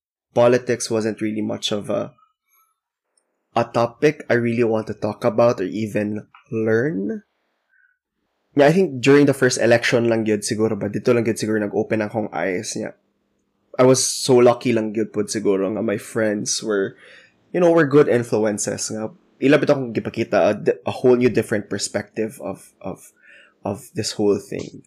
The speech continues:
I mean, like, I think dili ra masad su-, jud siguro nga ako ra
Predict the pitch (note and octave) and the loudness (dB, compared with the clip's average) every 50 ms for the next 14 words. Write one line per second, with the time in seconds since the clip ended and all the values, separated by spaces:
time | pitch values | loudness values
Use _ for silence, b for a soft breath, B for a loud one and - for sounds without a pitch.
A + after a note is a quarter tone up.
0 | - - B2 C3 B2+ B2 A#2 A#2 - _ _ b b b b b b b b b | -6 -2 0 0 2 2 0 -2 -4 _ _ b b b b b b b b b
1 | b b b _ _ _ _ _ - - - - - - - C#3+ D3+ G#3+ A3 F3 | b b b _ _ _ _ _ -12 -12 -12 -12 -10 -4 -2 0 2 2 0 0
2 | C3 B2 B2+ A#2+ B2+ A2 A2 A#2+ A2 A2 A2 - G#2+ G2+ - - G#2+ G#2 - - | 2 2 4 6 6 4 4 2 0 -2 -2 -2 -2 -2 -2 -2 -4 -4 -4 -6
3 | G#2+ C3 A#2+ G#2 - - B2+ A2 A2+ A2 A2 A2 A2 G#2 G#2 - - - A#2+ - | -2 0 0 0 0 -2 -2 0 0 0 0 0 -2 -4 -6 -8 -8 -10 -6 0
4 | - B2 A#2 A2+ A2+ A2 A2 A2 A2+ A#2 _ | 2 2 4 4 4 2 0 0 -4 -8 _